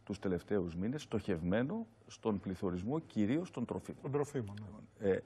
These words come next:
Speaker 1: σε αυτό έχει να παίξει ρόλο και το ελαιόλαδο. Το λέω αυτό διότι το ελαιόλαδο σταθμίζεται πολύ περισσότερο στο ελληνικό καλάθι του νοικοκυριού, γιατί καταναλώνουμε περισσότερο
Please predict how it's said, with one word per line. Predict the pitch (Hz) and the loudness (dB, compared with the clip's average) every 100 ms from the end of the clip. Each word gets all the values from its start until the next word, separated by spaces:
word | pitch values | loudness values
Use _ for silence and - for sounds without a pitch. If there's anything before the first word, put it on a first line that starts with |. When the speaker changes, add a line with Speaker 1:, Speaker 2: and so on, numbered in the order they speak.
| - | -4
Speaker 1:
σε | - | 0
αυτό | 95 - 143 | 0 4 4
έχει | 135 - | 4 2
να | 127 104 | 0 2
παίξει | 98 - - | 0 -2 0
ρόλο | 87 87 95 - - | 0 0 -4 -10 -2
και | 127 | 0
το | - 98 | 4 4
ελαιόλαδο. | 87 90 90 87 95 131 - - - - - _ | 4 -2 -4 -8 -10 -12 -18 -20 -20 -20 -20 _
Το | - | 0
λέω | 90 95 | 6 6
αυτό | 95 - 101 | 4 2 2
διότι | 95 92 - 92 95 98 - | 2 0 -2 -4 -4 -8 -2
το | 92 | 2
ελαιόλαδο | 90 101 101 98 | 4 4 2 0
σταθμίζεται | - 92 - 98 101 98 - 92 - - - - - - | -2 -6 -2 0 2 0 2 2 0 -14 -20 -20 -20 0
πολύ | 202 214 | 4 4
περισσότερο | - 117 92 - 107 - 92 92 - | 4 2 2 0 0 2 2 0 -4
στο | - 110 | 2 2
ελληνικό | 92 92 87 117 | 4 0 0 2
καλάθι | 98 92 92 | 4 2 0
του | - | -4
νοικοκυριού, | 90 87 82 87 | -6 -6 -6 -2
γιατί | 92 87 | 0 0
καταναλώνουμε | 92 87 87 92 92 | 0 0 2 4 2
περισσότερο | 85 90 82 101 85 85 85 | 2 0 0 0 0 -2 -6